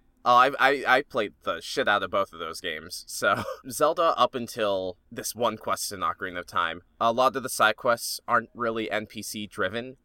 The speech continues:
There are side quests that feature N P Cs, but, like, don't really have any kind of long-form story with them. But one of the most memorable moments in Ocarina of Time, which,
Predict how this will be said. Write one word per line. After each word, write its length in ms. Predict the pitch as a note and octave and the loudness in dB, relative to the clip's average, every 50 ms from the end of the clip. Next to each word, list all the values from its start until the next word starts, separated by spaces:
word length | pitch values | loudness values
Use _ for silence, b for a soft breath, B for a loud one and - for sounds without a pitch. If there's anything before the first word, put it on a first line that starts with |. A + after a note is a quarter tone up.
| _ _ _ _ _ | _ _ _ _ _
There 220 | - B2+ C3 B2 F#2+ | 0 4 4 6 6
are 440 | A2 A#2 A2+ A2 A2 G#2+ G2+ - - _ _ _ _ _ _ _ _ - | 6 6 6 6 6 4 2 0 -4 _ _ _ _ _ _ _ _ -8
side 260 | - - D3 C#3 - | 4 6 6 6 6
quests 220 | - C#3 B2+ - | 4 0 0 2
that 160 | - A2 G2 | -2 -2 -2
feature 340 | - - F#3 - - C#3 A#2+ | -4 -10 -10 -8 0 2 2
N 140 | G#2 F#2+ F#2 | 2 2 0
P 120 | - G2+ | -8 -12
Cs, 440 | F2+ - - G#2 F#2 F2 F2 F2 - | -10 -8 -6 -6 -6 -6 -8 -10 -12
but, 160 | - - G2 | -8 -6 -2
like, 200 | E2 G2+ F#2+ F#2 | 0 0 0 0
don't 200 | - A2 G#2+ F2+ | -2 -4 -4 -2
really 240 | - G#2+ G#2 G2+ G2 | 0 0 0 0 0
have 340 | G2 G#2 G#2 G2 G2 F#2+ F2+ | 0 2 2 2 2 2 0
any 400 | - G2+ G#2 G2+ G2+ G2 F#2 - _ _ _ _ _ _ | -4 -6 -6 -4 -6 -6 -8 -10 _ _ _ _ _ _
kind 240 | _ - - A#2+ G#2 | _ -4 -2 -2 0
of 160 | G2+ F#2+ F2+ | 0 -4 -4
long-form 680 | F#2 F#2 F#2 G2 G2 G2+ G#2 - - A#2 G#2 G2 F#2+ F#2 | -6 -4 -2 -2 -2 -2 -4 -8 -6 -4 -4 -4 -4 -6
story 440 | - - - - F2+ F2+ G2 G#2+ A#2 | -8 -8 -6 -4 -2 0 0 0 0
with 220 | A2+ A#2+ B2+ - | -2 -6 -8 -2
them. 300 | - C#3+ C#3 C#3+ D3 D3 _ _ _ - | 0 0 0 0 -2 -10 _ _ _ -2
But 180 | A#2+ C#3+ C3 | 2 2 2
one 180 | B2+ D3 D3 D3 | 4 2 2 2
of 120 | D3+ C#3 | 0 0
the 100 | D3 C#3 | 0 2
most 320 | B2+ B2+ B2 B2+ - - B2+ | 4 6 4 4 4 0 2
memorable 800 | A#2 A#2 A#2 A#2 A#2 A2+ G#2+ G2 A2+ G#2 G2+ G2 G2 G2 - _ _ _ _ _ _ | 4 4 6 6 4 2 2 4 4 4 4 4 2 0 -2 _ _ _ _ _ _
moments 440 | F#2+ A#2+ C3 C3+ C#3+ C3 A2+ G#2+ - | 0 2 4 4 4 2 0 -2 0
in 60 | G#2 | 2
Ocarina 320 | G2 F#2+ F#2+ - G2 F2 E2+ | 4 4 4 2 -2 -4 -4
of 80 | E2+ | -6
Time, 320 | - - G2+ F2+ F2 F2 F2 | -4 0 0 0 0 0 -2
which, 320 | F2+ - - - - - | -4 -6 -6 -10 -14 -14